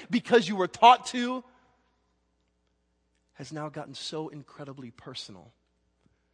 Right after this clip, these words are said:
Isn't he a good God? You see? And as a reader, and this was probably read like a sermon, many of the scholars think, like, this was, this whole letter probably was, like, stood up in front of a church just like this and just read.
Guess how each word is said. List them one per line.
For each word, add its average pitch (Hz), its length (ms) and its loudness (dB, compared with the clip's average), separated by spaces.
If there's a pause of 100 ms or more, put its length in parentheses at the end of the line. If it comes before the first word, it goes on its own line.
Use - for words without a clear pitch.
(1000)
Isn't 147 220 -14
he 147 100 -10
a 127 60 -10
good 120 240 -14
God? 113 280 -16 (380)
You 135 60 -18
see? 160 260 -14 (960)
And 143 120 -10
as 156 200 -4
a 151 60 -8
reader, 165 320 -4
and 151 120 -6
this 147 120 -10
was 143 100 -14
probably 175 280 0
read 151 200 -4
like 143 140 -4
a 127 40 -12
sermon, 131 440 -8
many 131 160 -8
of 123 80 -10
the 120 100 -8
scholars 131 400 -4
think, 120 240 -16
like, 123 140 -12
this 147 160 -12
was, 151 120 -10 (220)
this 160 140 -6
whole 175 200 -4
letter 175 320 -2 (240)
probably 175 440 -2
was, 143 200 -10
like, 151 160 -2
stood 170 220 -8
up 165 120 -2
in 143 80 -12
front 151 160 -10
of 143 60 -8
a 139 40 -12
church 156 240 -10
just - 180 -12
like 127 140 -10
this - 180 -12
and 139 140 -14
just 131 160 -14
read. 120 340 -8